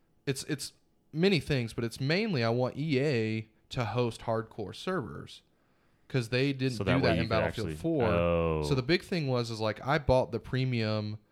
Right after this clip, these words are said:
Speaker 1: account after, or the premium pass, whatever,
Speaker 2: Yeah.
Speaker 1: in Battlefield
Speaker 2: To get all the
Speaker 1: four.
Speaker 2: maps and stuff.
Speaker 1: To get all the maps, all the future weapons, all that kind of stuff, specifically maps, that had, like, what, like, twenty plus maps or something like that?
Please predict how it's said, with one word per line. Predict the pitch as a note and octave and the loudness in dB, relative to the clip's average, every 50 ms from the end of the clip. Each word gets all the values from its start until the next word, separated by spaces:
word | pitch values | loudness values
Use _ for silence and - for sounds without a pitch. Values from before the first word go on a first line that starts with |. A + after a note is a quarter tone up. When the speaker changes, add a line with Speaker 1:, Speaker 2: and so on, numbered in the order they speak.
| _ _ _ _ _ _ | _ _ _ _ _ _
Speaker 1:
account | - A#2 - - A#2+ A2+ G#2+ G#2+ G#2+ - - - | -8 -8 -6 -4 -2 -2 0 -2 -2 -4 -6 -4
after, | A2+ A2+ A2 A2 - - A2+ A2 | -2 -2 -2 -2 -4 -4 -2 -2
or | |
the | G#2+ G#2+ | -2 -4
premium | - - C3 B2+ B2 A#2+ A2+ A2 G#2 | -4 -4 -2 -2 0 0 -2 -2 -2
pass, | - A#2+ G#2+ F#2 F#2 G2 - - | -2 -4 -2 -4 -4 -6 -6 -6
whatever, | F#2+ - F2+ F2 F#2 - G#2+ - _ _ _ _ _ _ _ | -6 -6 -6 -8 -10 -12 -12 -14 _ _ _ _ _ _ _
Speaker 2:
Yeah. | - F2 E2 C#2+ C2 C#2 | -4 -4 -4 -4 -2 0
Speaker 1:
in | C3+ C#3 C3+ | 0 2 2
Battlefield | B2 A#2+ A2+ G#2+ G2+ - A2+ G#2 G2+ | 2 2 2 2 0 -2 -6 -4 -2
Speaker 2:
To | |
get | F#2 F2+ | -2 0
all | E2 D#2+ | 0 0
the | D#2 | -2
Speaker 1:
four. | D2+ | -2
Speaker 2:
maps | D2+ D2+ D2+ D2+ D2+ - | -4 -4 -6 -6 -6 -8
and | E2 D#2 | -8 -8
stuff. | - - D#2+ C#2+ C#2+ C#2+ - | -6 -6 -6 -6 -6 -6 -6
Speaker 1:
To | - C#3 | -6 -2
get | B2+ C3 | 0 2
all | B2+ B2+ | 2 2
the | A2+ | 2
maps, | A#2 C#3+ E3 F3+ F3+ E3 - - - - - - - | 2 2 4 4 2 0 -2 -6 -10 -10 -10 -12 -8
all | - A#2+ A#2+ | -6 -4 -4
the | A2+ A2 | -4 -4
future | - C#3 C3+ B2+ - B2+ A#2 A2+ | -4 -4 -4 -4 -4 -4 -2 -2
weapons, | A#2 C3+ C#3 C3+ - C3+ C3 B2 | 0 0 0 0 -2 -4 -2 0
all | B2+ B2 | 0 0
that | A#2 G2 | 0 -2
kind | - B2+ A2+ | -4 -6 -8
of | A2 | -8
stuff, | - - - F#2+ F#2+ G#2 - - - - - | -8 -8 -8 -8 -10 -12 -14 -16 -20 -16 -12
specifically | - - - E3 D#3 - E3+ D3 C3 - A#2 A2 | -10 -4 -4 -4 -2 0 -2 -2 -2 -4 -4 -4
maps, | G#2 G#2 F#2+ - - - - - - _ _ _ _ _ _ _ _ | -4 -6 -8 -8 -12 -14 -16 -20 -20 _ _ _ _ _ _ _ _
that | - C3 C#3+ - | -2 -2 0 0
had, | C3+ D3 D#3 D3+ C3 | 0 0 0 0 0
like, | B2+ A#2 G#2+ G#2 - - - _ _ _ _ | 0 -2 -2 -4 -6 -14 -20 _ _ _ _
what, | - - - C#3+ C3+ G#2+ D#2+ - - _ _ _ _ - | -16 -6 -2 -2 -2 -2 -4 -8 -14 _ _ _ _ -6
like, | A#2+ A#2+ A2+ G#2+ G2+ G#2 - - _ _ _ _ _ _ _ _ _ _ _ _ _ _ _ _ _ - | -2 -2 -2 -2 -4 -6 -10 -18 _ _ _ _ _ _ _ _ _ _ _ _ _ _ _ _ _ -2
twenty | - D3 D#3 E3 F3 F3 F3 F3 E3+ - _ _ - | 2 4 4 4 4 4 2 0 -2 -6 _ _ -4
plus | - - C#3+ D#3+ D#3+ - | 0 0 0 0 0 -2
maps | A#2+ A#2 A#2 C3 D3+ D#3+ - - | -2 0 0 0 -2 -4 -4 -6
or | D#3+ | -6
something | D#3+ - E3+ E3+ F3 E3 E3 | -4 -4 -6 -4 -4 -4 -4
like | E3+ E3+ E3+ - | -6 -6 -6 -6
that? | - F3+ F#3+ F#3 - | -6 -6 -6 -6 -8